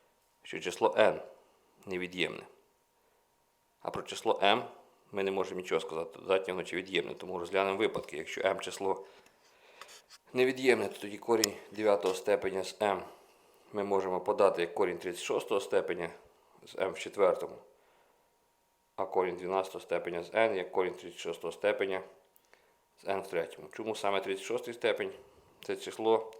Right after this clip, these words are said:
яке є найменшим спільним кратним чисел дев'ять та дванадцять. Далі, скориставшись теоремою про добуток коренів, матимемо корінь тридцять шостого степеня з m в четвертому на n в кубі.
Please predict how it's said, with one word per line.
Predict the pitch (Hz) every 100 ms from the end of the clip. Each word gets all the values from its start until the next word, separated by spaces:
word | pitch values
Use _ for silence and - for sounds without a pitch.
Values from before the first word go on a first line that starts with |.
| - _ _ _
яке | - -
є | 95
найменшим | 92 95 95 90 92
спільним | - 90 85
кратним | - 95 95 87
чисел | - 87 90 90
дев'ять | 87 85
та | 82
дванадцять. | 92 87 - - - - _ _ _ _ _ _ - _ _ _ _ - - - -
Далі, | 101 95
скориставшись | - 98 90 - 92 -
теоремою | - 90 92 90
про | 82 87
добуток | 90 87 - - - _ _ _ _ _ _ _ _
коренів, | - 87 110 135 135 - -
матимемо | 101 104 95 87 90 87 - - _ _ _ _ -
корінь | 90 85
тридцять | 82 -
шостого | 87 - 85
степеня | 113 110 95
з | 82
m | 87
в |
четвертому | - - 101 101 92
на | 85 87
n |
в | 85
кубі. | - 90